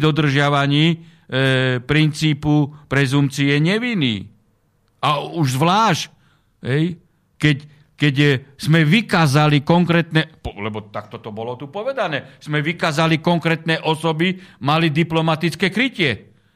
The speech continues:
Tak čo nám bráni zverejniť, že ide o tie a tie osoby?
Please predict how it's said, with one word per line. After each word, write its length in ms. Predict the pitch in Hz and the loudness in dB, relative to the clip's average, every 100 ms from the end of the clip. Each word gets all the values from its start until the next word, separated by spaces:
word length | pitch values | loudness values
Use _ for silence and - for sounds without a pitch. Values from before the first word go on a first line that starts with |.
| _ _ | _ _
Tak 280 | 143 139 - | -2 -2 -2
čo 160 | 190 208 | 0 2
nám 240 | 208 185 | 2 0
bráni 800 | 151 139 135 143 170 220 254 - - _ _ | 0 2 2 2 2 2 0 -6 -16 _ _
zverejniť, 680 | 135 170 165 165 170 190 214 | -2 2 2 2 0 0 0
že 140 | 165 175 | 0 0
ide 180 | 180 185 | 0 0
o 80 | 175 | 0
tie 200 | 175 190 | 0 -2
a 160 | 202 175 | 0 -2
tie 160 | 185 185 | 0 -2
osoby? 640 | 185 185 185 202 185 - | -2 -2 -4 -2 -4 -8